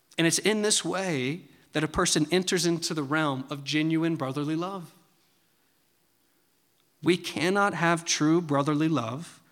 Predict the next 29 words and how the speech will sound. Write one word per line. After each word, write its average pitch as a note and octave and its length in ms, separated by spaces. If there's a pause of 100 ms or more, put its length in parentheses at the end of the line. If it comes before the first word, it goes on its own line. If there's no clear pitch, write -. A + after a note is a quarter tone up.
(160)
without D3 320
truly C#3 380
being C3+ 360
brothers. F3+ 640 (920)
And C#3+ 140
we D3+ 80
cannot F#3 720
truly F3+ 360
be F#3 160
brothers C#3 460
without C#3+ 520
Christ. - 680 (2500)
And C#3+ 80
listen, E3 200
I - 20
would G3 100
just - 120
encourage F#3 480
you, C#3 80
if C3+ 120
you're F3 120
here F#3 160
this F#3 180
morning D#3+ 380
and D3+ 120
you E3+ 120
don't D#3+ 320
know D#3+ 240
Christ, D#3+ 720